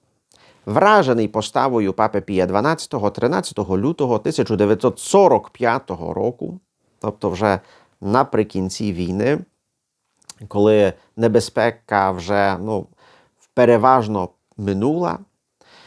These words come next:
М, підкреслюю цей факт, що, щоби показати, що це була добровільне, було добровільне рішення, е, його.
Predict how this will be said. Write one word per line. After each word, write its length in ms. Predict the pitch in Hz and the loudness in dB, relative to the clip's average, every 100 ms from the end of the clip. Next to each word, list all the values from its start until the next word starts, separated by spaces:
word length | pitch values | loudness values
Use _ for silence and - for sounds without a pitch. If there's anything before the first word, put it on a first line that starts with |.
| - _ _ _ _ _ _ - | -20 _ _ _ _ _ _ -8
М, 400 | 104 98 92 90 - | -2 -2 -2 -6 -8
підкреслюю 520 | - - 120 120 117 107 | -10 0 2 2 0 -2
цей 200 | 104 95 | -4 -2
факт, 360 | - 123 - | 0 0 -2
що, 240 | - - 101 _ - - | -10 -10 -10 _ -20 -18
щоби 420 | - - 101 98 73 - | -16 -10 -4 -4 -6 -6
показати, 480 | 107 110 104 113 107 | -4 0 0 0 -2
що 140 | 113 | -6
це 140 | - | -4
була 200 | 98 101 95 - | 0 0 0 0
добровільне, 880 | 131 110 120 113 139 123 104 82 - | 0 4 2 2 0 -2 -4 -4 -8
було 320 | 101 95 104 101 | -14 -6 -2 0
добровільне 580 | 101 110 110 143 120 | 0 0 0 0 2
рішення, 600 | 98 92 - 90 92 123 - _ _ | 0 -2 -4 -4 -4 -6 -10 _ _
е, 240 | 98 95 95 | -4 -4 0
його. 400 | 110 113 147 | 0 2 0